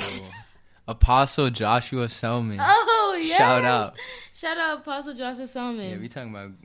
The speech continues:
Speaker 2: we talking about growing because I have some things that I need to grow in. And
Speaker 1: Mm-hmm.
Speaker 2: this is, okay, yeah, we'll do it from internal perspective too.
Speaker 1: Okay.
Speaker 2: But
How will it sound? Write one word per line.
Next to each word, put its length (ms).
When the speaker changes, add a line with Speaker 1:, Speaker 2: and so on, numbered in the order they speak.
Speaker 2:
we 140
talking 280
about 240
growing 260
because 400
I 180
have 260
some 360
things 260
that 180
I 140
need 180
to 60
grow 240
in. 300
And 180
Speaker 1:
Mm-hmm. 40
Speaker 2:
this 140
is, 200
okay, 520
yeah, 240
we'll 180
do 140
it 60
from 140
internal 400
perspective 540
too. 380
Speaker 1:
Okay. 260
Speaker 2:
But 380